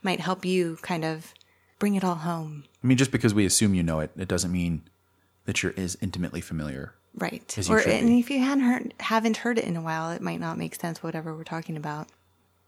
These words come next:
Speaker 1: The labels Republic Records and Rivers wrote all three. They were played live on different dates.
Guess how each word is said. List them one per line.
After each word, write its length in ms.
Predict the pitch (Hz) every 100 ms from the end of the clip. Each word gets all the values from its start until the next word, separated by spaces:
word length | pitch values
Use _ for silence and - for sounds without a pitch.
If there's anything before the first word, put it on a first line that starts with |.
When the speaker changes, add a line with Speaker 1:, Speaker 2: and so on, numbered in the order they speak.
| _
Speaker 1:
The 100 | 208
labels 420 | 208 196 196 202 196
Republic 560 | 190 - 208 214 214
Records 760 | 170 170 185 202 415 - - -
and 480 | 196 180 175 175 175 -
Rivers 800 | 170 175 185 190 202 - - - - _ _ _ _ _ _
wrote 240 | 190 180 233
all 220 | 180 175
three. 540 | - 185 175 202 247 _
They 120 | - 196
were 120 | 196
played 280 | - 190 180
live 760 | 175 196 220 180 175 180 - _ _ _ _ -
on 140 | 190
different 300 | 180 - 180
dates. 480 | - 165 - - -